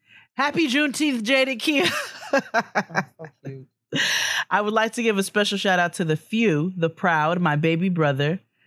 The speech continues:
Speaker 1: a new Marine, Private Jonathan Hunter. He graduated
Speaker 2: Nice.
Speaker 1: from the Third Battalion in Company Platoon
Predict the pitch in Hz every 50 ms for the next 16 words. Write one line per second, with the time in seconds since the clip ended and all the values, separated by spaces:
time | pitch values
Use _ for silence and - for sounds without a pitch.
0 | _ _ _ _ _ _ _ _ - 135 147 151 156 170 190 220 262 269 277 269
1 | 247 220 202 185 180 180 180 185 202 202 - - - 214 190 190 170 180 156 151
2 | 143 165 180 180 185 185 160 - 175 165 175 170 147 147 - - 131 123 127 127
3 | 151 160 147 147 170 170 175 185 170 180 180 170 170 170 175 170 - 175 165 165
4 | 160 156 - - 190 196 208 208 196 208 208 - - 208 196 190 190 190 196 202
5 | 202 170 196 196 202 208 190 - 220 196 185 185 196 190 190 180 - 202 196 -
6 | - - 214 214 208 214 220 220